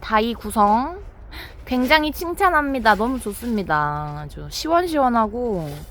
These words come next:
애기 몽클 굉장히 만족스러워요. 짠. 그래서 이렇게 전체적으로 저희 킵장 다이 한번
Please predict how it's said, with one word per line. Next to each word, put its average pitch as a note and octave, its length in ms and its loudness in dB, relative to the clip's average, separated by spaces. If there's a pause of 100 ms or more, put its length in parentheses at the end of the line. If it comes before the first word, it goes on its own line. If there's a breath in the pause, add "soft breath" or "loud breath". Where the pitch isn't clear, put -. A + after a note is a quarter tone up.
(500 loud breath)
애기 A3 180 -2
몽클 A3+ 640 4
굉장히 A3+ 440 4
만족스러워요. F3 1800 4
짠. F#3+ 640 -2 (120)
그래서 G#3 340 4
이렇게 B3+ 320 4
전체적으로 C4 1080 6
저희 G#3+ 240 2
킵장 C#4 400 -2
다이 A3 220 4
한번 A#3 640 4